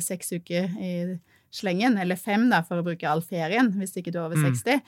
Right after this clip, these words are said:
Speaker 1: eh, at det kan være utfordrende. Mm.
Speaker 2: For driften.
Speaker 1: For driften. Men jeg tenker at her bør man jo også da diskutere hvorfor det er problematisk, og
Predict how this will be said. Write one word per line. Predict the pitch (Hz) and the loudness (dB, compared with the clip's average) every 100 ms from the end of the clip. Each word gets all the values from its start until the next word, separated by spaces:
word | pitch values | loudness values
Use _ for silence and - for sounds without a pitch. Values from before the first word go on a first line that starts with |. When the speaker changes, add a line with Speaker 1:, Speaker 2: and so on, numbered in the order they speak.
| - - - | -12 -16 0
Speaker 1:
eh, | 196 190 | 6 10
at | 214 | 10
det | 208 185 | 10 8
kan | 202 | 8
være | 196 196 | 8 6
utfordrende. | 190 175 170 - 170 170 175 220 190 - _ _ _ - | 4 -4 -4 -2 0 0 2 2 2 -6 _ _ _ -4
Mm. | 175 135 | -4 -2
Speaker 2:
For | 151 | 0
driften. | 143 135 170 - - - | 0 0 -4 -10 -6 4
Speaker 1:
For | 262 | 4
driften. | 202 170 - 147 - - | 4 0 -4 -10 -10 -6
Men | 208 220 | -2 2
jeg | 214 | 2
tenker | 240 202 190 | 2 0 2
at | 196 | 4
her | 220 | 4
bør | 269 214 | 4 4
man | 180 175 | 2 0
jo | 170 | 0
også | 170 180 170 | -2 -2 2
da | 160 165 | 4 4
diskutere | 170 170 175 175 160 | 2 -4 -4 -4 -4
hvorfor | 160 - - | -4 -8 -6
det | 170 | -2
er | 160 | -2
problematisk, | 185 175 175 175 - 370 - - | -2 -6 -2 -2 -2 -4 -4 -2
og | 233 226 | 2 4